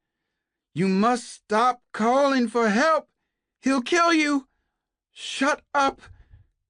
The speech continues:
That's all I'm going to say! There was silence. Blessed silence, finally. Naomi thought she could hear the tension all around her.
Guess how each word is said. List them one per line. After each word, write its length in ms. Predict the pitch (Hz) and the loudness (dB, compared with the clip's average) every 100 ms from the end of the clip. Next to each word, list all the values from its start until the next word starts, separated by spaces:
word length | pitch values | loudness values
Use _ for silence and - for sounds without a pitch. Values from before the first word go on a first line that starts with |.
| - | -10
That's 140 | 170 | -8
all 200 | - 233 | 0 0
I'm 120 | 269 | 2
going 140 | 254 254 | 2 0
to 60 | |
say! 360 | 233 240 208 202 _ _ _ _ _ _ _ _ _ _ _ _ _ _ | 0 0 -2 -2 _ _ _ _ _ _ _ _ _ _ _ _ _ _
There 100 | 98 | -14
was 160 | 92 92 | -14 -14
silence. 680 | - 104 95 87 80 - _ _ _ _ _ _ _ _ | -16 -16 -14 -16 -20 -20 _ _ _ _ _ _ _ _
Blessed 480 | 98 113 127 - 139 | -12 -12 -12 -16 -20
silence, 580 | - - 101 87 87 - | -18 -16 -14 -16 -20 -20
finally. 600 | _ 104 104 80 78 _ _ _ _ _ _ _ _ _ _ _ _ _ _ | _ -16 -16 -16 -20 _ _ _ _ _ _ _ _ _ _ _ _ _ _
Naomi 380 | - 101 117 127 | -16 -12 -8 -10
thought 380 | 117 - 165 - | -12 -14 -14 -16
she 140 | - | -18
could 160 | 104 95 | -18 -20
hear 400 | - 202 190 92 | -16 -12 -10 -10
the 160 | 87 87 | -14 -20
tension 380 | - 185 156 90 | -16 -16 -16 -16
all 180 | 90 95 | -16 -16
around 380 | 101 120 139 110 | -16 -16 -16 -18
her. 180 | 78 | -20